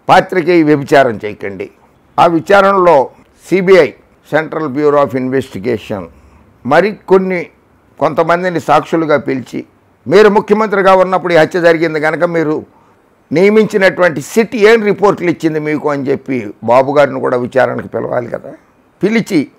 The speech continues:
ఆయన దగ్గర నుంచి కూడా వివరణ కోరాలి కదా, ఆ సిట్ అధికారిగా ఎవరైతే ఉన్నారో ఆయన్ను కూడా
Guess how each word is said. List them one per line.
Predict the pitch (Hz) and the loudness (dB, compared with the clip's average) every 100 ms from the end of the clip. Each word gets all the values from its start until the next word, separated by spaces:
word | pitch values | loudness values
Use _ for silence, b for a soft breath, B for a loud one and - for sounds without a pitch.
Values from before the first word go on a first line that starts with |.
| _ _ _ _ _ _ _ - | _ _ _ _ _ _ _ 0
ఆయన | 127 190 196 | 2 2 2
దగ్గర | 190 180 180 | 0 -2 -4
నుంచి | 165 156 | -4 0
కూడా | 165 151 | 0 2
వివరణ | 143 151 160 147 | 0 0 0 2
కోరాలి | 147 147 147 147 | 2 2 -2 -6
కదా, | 269 403 _ _ _ - | -10 -12 _ _ _ -4
ఆ | 160 - | -4 0
సిట్ | 202 190 - 262 214 - _ _ _ _ _ - 147 | -2 -2 -4 2 2 0 _ _ _ _ _ -2 0
అధికారిగా | 185 190 214 202 185 151 113 _ _ 123 | 2 4 4 4 4 2 0 _ _ 0
ఎవరైతే | 151 180 175 175 160 | 2 2 0 -2 -2
ఉన్నారో | 160 151 139 131 | -2 -2 0 2
ఆయన్ను | 156 175 156 | 2 -2 -2
కూడా | 160 | -2